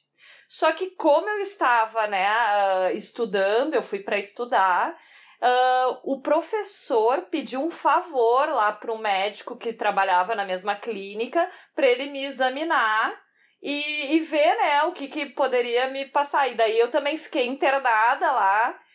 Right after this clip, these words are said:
Internada, entre aspas, porque era tipo um hospital dia, assim,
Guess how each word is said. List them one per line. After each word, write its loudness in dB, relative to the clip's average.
Internada, 2
entre -2
aspas, 2
porque -4
era 4
tipo -6
um -2
hospital 0
dia, -2
assim, -6